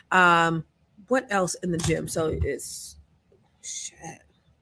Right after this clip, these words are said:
there was a bunch of other stuff too. Oh no, that was it, I think.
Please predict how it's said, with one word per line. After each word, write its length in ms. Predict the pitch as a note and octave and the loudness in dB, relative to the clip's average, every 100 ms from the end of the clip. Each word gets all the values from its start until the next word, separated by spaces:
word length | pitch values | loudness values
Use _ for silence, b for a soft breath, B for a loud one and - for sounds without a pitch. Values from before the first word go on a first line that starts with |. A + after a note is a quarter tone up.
| - | -20
there 180 | D#3+ F#3+ | -6 -4
was 160 | D#3+ | -4
a 40 | E3 | -6
bunch 240 | F3+ E3+ | -10 -8
of 80 | D#3 | -6
other 160 | - - | -6 -6
stuff 300 | - - - | -8 -8 -8
too. 300 | C3+ G#2+ - _ _ _ _ _ _ _ _ _ _ _ _ _ _ _ _ _ _ _ _ _ _ _ _ _ _ _ _ _ _ _ - - | -10 -10 -14 _ _ _ _ _ _ _ _ _ _ _ _ _ _ _ _ _ _ _ _ _ _ _ _ _ _ _ _ _ _ _ -16 -4
Oh 80 | D4+ | -2
no, 220 | D#4 - - | -2 -4 -4
that 140 | G#3+ | 0
was 140 | B3 G3 | 2 2
it, 200 | - - _ - | -4 -8 _ -18
I 40 | E3 | -8
think. 280 | D3 B2+ | -6 -8